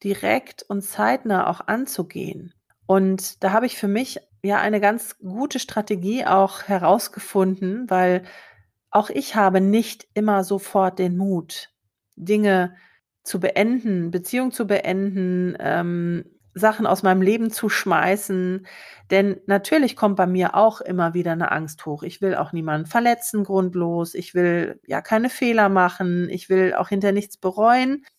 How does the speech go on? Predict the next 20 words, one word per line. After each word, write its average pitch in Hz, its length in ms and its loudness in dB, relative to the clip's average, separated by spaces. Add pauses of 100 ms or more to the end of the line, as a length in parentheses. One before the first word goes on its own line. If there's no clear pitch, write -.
(120)
Und 214 260 2
dann 220 200 4
ist - 180 -6
es - 240 -8
oft 180 240 0
so, 240 120 -4
dass 220 400 -2 (240)
ich 208 300 0
einfach 208 500 -4
dazu 180 340 -2
greife, 185 760 -6 (380)
mir 190 220 2
das 214 180 -4
Ganze 170 380 -2 (100)
aufzuschreiben. - 1040 -6 (380)
Ich - 80 -20
habe 202 140 -8
so - 80 -4
ein - 100 -4
Heftchen, 240 460 0